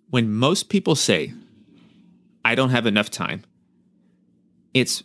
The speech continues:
one hundred percent bullshit, because they choose to watch T V,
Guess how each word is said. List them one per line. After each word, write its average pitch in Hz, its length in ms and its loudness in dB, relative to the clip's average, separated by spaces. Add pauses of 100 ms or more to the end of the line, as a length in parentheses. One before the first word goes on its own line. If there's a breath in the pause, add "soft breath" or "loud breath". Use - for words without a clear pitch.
one 123 320 0
hundred 170 260 4
percent 123 320 -2
bullshit, - 500 -2 (1400)
because - 300 0
they 101 120 2
choose 117 280 2
to 113 120 0
watch - 260 -6
T 107 240 0
V, 196 300 2